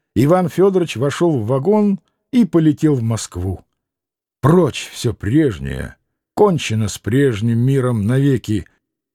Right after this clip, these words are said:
и чтобы не было из него ни вести, ни отзыва. В новый мир, в новые места и без оглядки.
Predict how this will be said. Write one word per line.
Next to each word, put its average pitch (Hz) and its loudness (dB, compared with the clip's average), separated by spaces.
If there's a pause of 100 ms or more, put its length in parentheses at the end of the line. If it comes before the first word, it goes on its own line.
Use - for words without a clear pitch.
(100)
и 262 4
чтобы 214 2
не 202 2
было 165 2
из 135 2
него 139 0
ни 95 -2
вести, 160 0 (420)
ни 185 6
отзыва. 85 -4 (380)
В 98 0
новый 143 2
мир, 113 -2 (300)
в 82 -4
новые 156 2
места 98 -6 (420)
и 220 4
без 120 0
оглядки. 73 -8